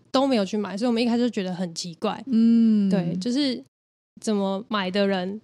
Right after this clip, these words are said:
Speaker 1: 不是真正需要的人。
Speaker 2: 其实不知道啊，
Speaker 1: 对。
Speaker 2: 其实就是不，就像你刚刚讲，我们要教育市场，教育消费者。像我哈，我也是女生，我也是消费者的话，
Speaker 1: 嗯。
Speaker 2: 我真的就不知道。因为就像你说，过往我们接收到的广告，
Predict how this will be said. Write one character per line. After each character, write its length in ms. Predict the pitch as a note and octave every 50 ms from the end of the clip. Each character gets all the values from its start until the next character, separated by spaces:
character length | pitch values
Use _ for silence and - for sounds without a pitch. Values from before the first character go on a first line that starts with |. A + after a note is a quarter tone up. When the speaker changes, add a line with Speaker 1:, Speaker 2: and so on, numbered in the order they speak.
| _ _
Speaker 1:
不 100 | - A3+
是 140 | A3+ C#4 A#3+
真 180 | - A#3 A#3
正 160 | A3 A#3+ A3+ A3+
需 160 | - - G3+
要 120 | G3 F3+ -
的 40 | -
人。 20 |
Speaker 2:
其 180 | - D4+ D#4+ E4+
实 60 | F4
不 120 | - E4
知 140 | - - D4+
道 240 | D4 E4 D#4 C#4+ C4
啊， 400 | A#3+ A3+ A3 G#3+ G#3+ A3+ B3 B3 - _ -
Speaker 1:
对。 100 | G#3+ G3
Speaker 2:
其 60 | C#4
实 60 | C#4
就 120 | B3+ D4+
是 100 | C#4 D4
不， 140 | C#4+ - C#4
就 160 | B3+ - C#4
像 160 | C#4+ D4+ C#4 A3+
你 60 | G#3
刚 80 | A3+
刚 80 | A#3+ B3+
讲， 120 | B3+ A3
我 60 | F#3+ F3
们 140 | F3+ F3
要 60 | F#3 G#3
教 220 | - A#3+ A3 A3
育 100 | A3+ A3+
市 200 | G#3+ - A3+ G#3
场， 180 | G#3 G#3 D#3+ E3+
教 180 | G3+ F#3+ G3
育 180 | G3+ G3+ G3 F#3
消 180 | - G3+ F#3+
费 160 | G3+ A3 G3+ F#3
者。 260 | - - E2+ C2+ - -
像 280 | - - A#3 A#3+ G#3+
我 140 | F#3 D3+ -
哈， 160 | D#3+ E3 C#3
我 300 | A#2+ G#2 F2+ C#3 F#3+ A3
也 100 | C4 B3
是 120 | G#3+ A#3+ B3
女 160 | A3+ G#3+ F3+
生， 200 | E3+ - F#3+ G3
我 80 | G3+
也 80 | G#3 F#3+
是 80 | F#3+ A3
消 160 | G#3+ A3 G#3
费 120 | A3 A3
者 100 | G3 F3+
的 100 | - D3+
话， 60 | D#4+ C#4+
Speaker 1:
嗯。 60 | A#3+
Speaker 2:
我 60 | F3 F3
真 180 | - A#3+ A#3+
的 120 | B3+ A#3 G3+
就 120 | G3+ F#3+
不 140 | F#3 - F#3+
知 180 | - - E3+
道。 180 | D#3+ - E3+ E3
因 60 | A3
为 60 | C#4
就 100 | B3+ C4+
像 220 | B3+ C#4 C4 A#3+ G3+
你 80 | F3+
说， 180 | E3 - G#3 G3+
过 220 | G3+ - C4 A#3+
往 180 | G#3 F#3 E3+ D#3+
我 80 | D#3 D#3+
们 140 | D#3 E3 F3
接 140 | - G#3+ G#3+
收 160 | - A3 A3
到 160 | A3+ G#3+ G3+
的 80 | F#3+ F3+
广 260 | - G3 D#3 D3+ E3+
告， 260 | - F#3 F3 - -